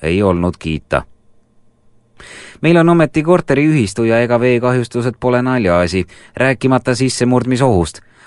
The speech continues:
Aknalauani on küll paar meetrit, aga minu meelest ei kulu päevagi, kui lehes ei kirjutata sellistest mööda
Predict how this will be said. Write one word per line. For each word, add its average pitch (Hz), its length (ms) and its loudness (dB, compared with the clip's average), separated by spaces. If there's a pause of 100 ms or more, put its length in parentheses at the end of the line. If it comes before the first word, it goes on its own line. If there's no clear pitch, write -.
Aknalauani 143 760 0
on 135 160 0
küll 143 220 0
paar 143 220 2
meetrit, 143 440 -2
aga 123 160 0
minu 147 220 2
meelest 117 340 0
ei 120 80 0
kulu 131 240 2
päevagi, 110 540 2
kui 117 260 2
lehes 110 340 -2
ei 113 100 0
kirjutata 110 520 -2
sellistest 110 540 -2
mööda 110 320 0